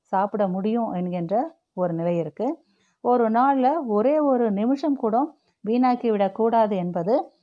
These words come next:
அந்த குடும்பத்துடைய நிலை. அந்த பருத்தி காட்டுல பகல் பொழுதுல அம்மா பாட்சி மட்டும் வீட்டிற்கு வராங்க. தன்னுடைய குடும்பத்திற்கான மதிய உணவு சமைக்க வேண்டிய ஒரு நிர்பந்தம் இருக்கு.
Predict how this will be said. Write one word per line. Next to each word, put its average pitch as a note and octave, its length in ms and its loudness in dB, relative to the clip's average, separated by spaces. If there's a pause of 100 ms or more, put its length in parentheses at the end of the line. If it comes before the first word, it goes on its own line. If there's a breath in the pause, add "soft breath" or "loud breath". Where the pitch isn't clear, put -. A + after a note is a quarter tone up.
(120)
அந்த F#3 360 0
குடும்பத்துடைய G3+ 800 0 (560)
நிலை. F#3 380 -2
அந்த G3+ 340 -2
பருத்தி D#4+ 540 0
காட்டுல F#3+ 440 0 (260)
பகல் C#4 480 2
பொழுதுல F#3+ 520 0 (260 soft breath)
அம்மா B3+ 360 2
பாட்சி B3+ 540 0
மட்டும் G#3+ 500 -2
வீட்டிற்கு G3+ 640 0
வராங்க. E3 600 -2 (440)
தன்னுடைய B3+ 480 4
குடும்பத்திற்கான B3+ 760 2
மதிய G#3 340 0
உணவு G#3+ 380 0
சமைக்க G3 340 -2
வேண்டிய F#3 400 0
ஒரு F#3 460 -2
நிர்பந்தம் E3+ 540 -4
இருக்கு. F#3 460 -2